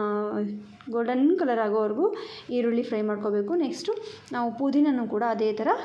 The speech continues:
ಚೆನ್ನಾಗಿ ಫ್ರೈ ಮಾಡ್ಕೋಬೇಕು. So ಮಿಕ್ಸಿಯಲ್ಲೂ ಕೂಡ ನಾನು ಮಿಕ್ಸಿ ಮಾಡುವಾಗ ಅದರಲ್ಲೂ ಕೂಡ ಪುದೀನ ಹಾಕ್ಕೊಂಡಿದ್ದೆ. So ನೀವು ಕೂಡ ಹಾಕ್ಕೊಳ್ಳಿ, ಚೆನ್ನಾಗಿರುತ್ತೆ. ಇವಾಗ ಎರಡೂ ಸೇರಿ ಚೆನ್ನಾಗಿ ಫ್ರೈ ಆದಮೇಲೆ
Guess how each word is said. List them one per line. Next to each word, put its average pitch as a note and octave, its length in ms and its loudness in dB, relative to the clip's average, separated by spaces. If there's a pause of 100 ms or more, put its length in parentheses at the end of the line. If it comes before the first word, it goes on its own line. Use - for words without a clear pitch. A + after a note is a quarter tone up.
ಚೆನ್ನಾಗಿ A3+ 420 -2
ಫ್ರೈ A#3 240 0
ಮಾಡ್ಕೋಬೇಕು. G3+ 800 -2 (300)
So C4 120 -2
ಮಿಕ್ಸಿಯಲ್ಲೂ D4 500 2
ಕೂಡ C#4+ 220 0
ನಾನು B3 480 -2
ಮಿಕ್ಸಿ A#3 280 -4
ಮಾಡುವಾಗ B3 380 2
ಅದರಲ್ಲೂ A#3 440 0
ಕೂಡ A#3+ 140 0 (140)
ಪುದೀನ G#3+ 300 0
ಹಾಕ್ಕೊಂಡಿದ್ದೆ. G#3+ 880 -2
So D#4 80 0
ನೀವು A#3+ 300 0
ಕೂಡ B3+ 140 0
ಹಾಕ್ಕೊಳ್ಳಿ, A3 440 -2
ಚೆನ್ನಾಗಿರುತ್ತೆ. G#3 960 -4 (140)
ಇವಾಗ C4+ 180 0
ಎರಡೂ B3 340 2
ಸೇರಿ C#4+ 220 0
ಚೆನ್ನಾಗಿ A3+ 440 -4
ಫ್ರೈ A3+ 300 -2
ಆದಮೇಲೆ A3 720 0